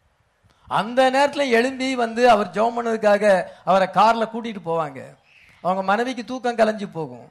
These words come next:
அவர் தூங்க முடியாது. இவ்வளவாக அவர் வியாதியஸ்தர்களுக்காக அவ்வளவு மனதுருக்கம் உள்ள மனுஷன்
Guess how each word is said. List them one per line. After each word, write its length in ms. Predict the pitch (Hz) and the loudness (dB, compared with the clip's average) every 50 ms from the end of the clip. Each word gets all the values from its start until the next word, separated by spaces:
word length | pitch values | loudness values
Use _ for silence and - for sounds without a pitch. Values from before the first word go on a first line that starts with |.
| _ _ _ _ - - | _ _ _ _ -6 0
அவர் 300 | 147 180 202 240 - - | 2 2 2 2 -2 -2
தூங்க 260 | - 233 262 262 247 | -6 -10 -6 -4 -4
முடியாது. 540 | 240 233 220 208 202 190 180 165 151 135 127 113 _ _ _ _ _ _ | -4 -4 -4 -4 0 2 2 2 0 -4 -8 -18 _ _ _ _ _ _
இவ்வளவாக 640 | 160 185 208 208 247 247 247 247 254 262 262 269 269 262 | -8 -8 -4 0 2 2 4 6 6 8 8 8 6 4
அவர் 200 | 254 233 208 196 | 2 2 -2 -4
வியாதியஸ்தர்களுக்காக 1000 | 170 196 214 233 247 247 247 262 247 - - 240 233 226 214 220 214 202 202 202 233 247 | 0 2 4 6 4 4 2 -2 -6 -4 -2 -2 -2 -2 0 2 2 2 4 4 4 4
அவ்வளவு 440 | 233 185 180 175 214 233 247 254 262 262 247 233 202 | 4 4 2 0 -2 0 0 0 0 0 -4 -2 -2
மனதுருக்கம் 720 | 190 196 226 240 233 240 240 240 247 - - 240 226 214 | -2 0 0 0 -2 -4 -8 -10 -10 -4 -4 -4 -4 -2
உள்ள 160 | 208 202 202 | 0 -2 0
மனுஷன் 540 | 180 165 170 190 196 - - 185 147 139 143 | 0 0 -4 -4 -4 -12 -10 -10 -8 -8 -8